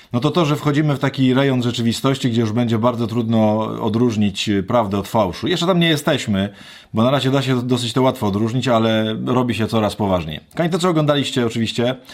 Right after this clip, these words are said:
to jest zwykły fake. Pojawił się na, w internecie kanał, yy, nawet może nie będę mówił jego nazwy, bo i po co, chociaż mam nadzieję, że on już nie istnieje, bo wszystko to już zgłosiliśmy. Mam nadzieję, że kiedy to oglądacie, to zostało to już pokasowane.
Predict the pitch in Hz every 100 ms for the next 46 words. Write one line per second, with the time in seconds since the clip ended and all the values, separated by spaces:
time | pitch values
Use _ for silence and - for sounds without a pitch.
0 | - - - - 147 127 156 160 147 -
1 | 131 92 - - - - - 135 139 135
2 | - 127 120 117 113 110 123 123 113 107
3 | 113 113 117 135 131 117 110 127 127 127
4 | 131 131 - - - _ 113 113 113 110
5 | 131 202 175 147 143 143 139 139 135 120
6 | 120 127 123 117 113 113 110 107 107 107
7 | 117 117 113 117 107 110 107 113 110 -
8 | 120 107 98 104 104 104 95 131 104 104
9 | 101 113 95 101 101 110 117 107 107 110
10 | 104 101 107 104 98 101 107 107 98 98
11 | 92 104 98 98 110 107 95 104 101 98